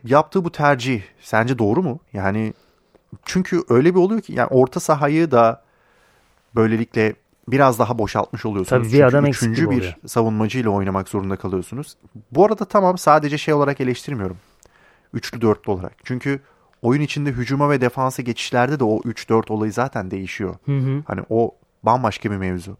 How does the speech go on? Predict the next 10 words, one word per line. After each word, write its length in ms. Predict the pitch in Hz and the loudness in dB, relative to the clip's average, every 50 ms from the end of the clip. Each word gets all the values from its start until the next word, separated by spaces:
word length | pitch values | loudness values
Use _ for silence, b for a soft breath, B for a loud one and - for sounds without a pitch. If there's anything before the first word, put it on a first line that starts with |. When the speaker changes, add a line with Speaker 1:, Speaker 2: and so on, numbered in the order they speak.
| _ - | _ -2
Speaker 1:
Bahsettiğim 460 | 113 117 123 - 135 - - 156 143 | -2 -2 -2 -4 -10 -10 -8 -10 -6
konu 240 | - 147 139 139 135 | -6 -4 -4 -2 -2
o 100 | 131 120 | -2 -2
değil 180 | 123 113 - - | -4 -4 -2 -2
ama 260 | - 131 151 151 156 - b b b b b b b b b b b b b b b b b b b b _ _ _ _ _ _ - | -2 -2 -2 -4 -4 -8 b b b b b b b b b b b b b b b b b b b b _ _ _ _ _ _ -10
hücum 280 | 113 110 - 180 196 175 | -8 -4 -2 0 2 2
opsiyonu 460 | 151 139 - - - - 135 139 151 | 0 0 -2 -6 -4 -2 -2 0 0
olarak 480 | 143 131 120 120 120 120 123 - - 127 | 2 4 4 6 4 4 2 0 -4 -2
biraz 340 | 117 120 123 120 113 113 | 0 2 2 0 0 -2
daha, 320 | 120 107 107 113 113 120 | -4 0 2 2 2 2